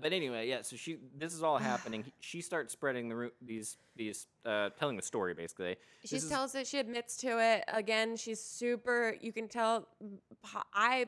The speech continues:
Speaker 2: think maybe possibly through programs, she's very, very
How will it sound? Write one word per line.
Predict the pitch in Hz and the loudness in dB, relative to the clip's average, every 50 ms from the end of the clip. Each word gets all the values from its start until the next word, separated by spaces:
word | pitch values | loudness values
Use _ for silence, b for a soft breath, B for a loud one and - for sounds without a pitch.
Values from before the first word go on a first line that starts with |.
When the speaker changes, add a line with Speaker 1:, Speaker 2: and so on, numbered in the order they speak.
| - - | 0 2
Speaker 2:
think | - 262 262 247 240 | 2 2 2 2 2
maybe | 240 240 240 247 | 2 2 2 2
possibly | 214 233 240 240 240 240 247 240 220 233 247 247 | -2 -2 0 0 0 0 -2 -4 -2 0 0 0
through | - - 233 233 214 | -2 -2 -4 -4 -4
programs, | - - 240 240 240 226 226 226 226 233 220 - - | -4 -2 -2 -2 0 0 0 0 0 -2 -2 -6 -6
she's | 226 226 220 190 - - 190 | -6 -6 -6 -6 -8 -12 -6
very, | 185 196 220 214 220 214 214 214 214 | 0 2 4 4 4 4 2 0 0
very | 196 190 208 208 208 208 202 | 0 0 0 0 2 2 0